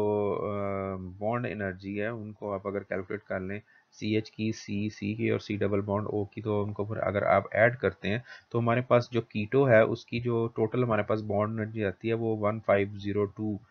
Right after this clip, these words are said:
किलो जूल per mole आती है। और उसके मुकाबले में जो इनोल है इसमें सी डबल बॉन्ड सी है, सी बॉन्ड ओ है और ओएच बॉन्ड है। इसकी अगर आप कैलकुलेट करें तो ये हमारे पास वन फ़ोर थ्री थ्री किलो जूल per mole आती है और इन दोनों में जो डिफरेंस आ रहा है वो सिक्सटी नाइन किलो जूल per mole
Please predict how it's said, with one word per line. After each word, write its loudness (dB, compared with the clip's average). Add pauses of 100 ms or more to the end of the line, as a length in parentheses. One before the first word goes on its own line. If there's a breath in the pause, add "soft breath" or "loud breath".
(280 soft breath)
किलो 2
जूल 4
per 4
mole -2
आती -6
है। -6 (440 loud breath)
और 4
उसके -4
मुकाबले 4
में 0
जो 2
इनोल 0
है 6
इसमें -2
सी -6
डबल 0
बॉन्ड -2
सी -4
है, 0
सी -6 (180)
बॉन्ड 0
ओ 0
है 4
और 0
ओएच -2
बॉन्ड -2
है। -2 (360 loud breath)
इसकी 0
अगर 8
आप 6
कैलकुलेट 4
करें -2
तो -6
ये 2
हमारे 0
पास -4
वन 0
फ़ोर -4
थ्री -6
थ्री -6
किलो 0
जूल 2
per 2
mole -2
आती -2
है 0 (280 loud breath)
और 0
इन -4
दोनों 0
में 0
जो 2
डिफरेंस -2
आ 8
रहा 6
है 4
वो 0
सिक्सटी -6
नाइन 0
किलो 0
जूल 2
per 0
mole -4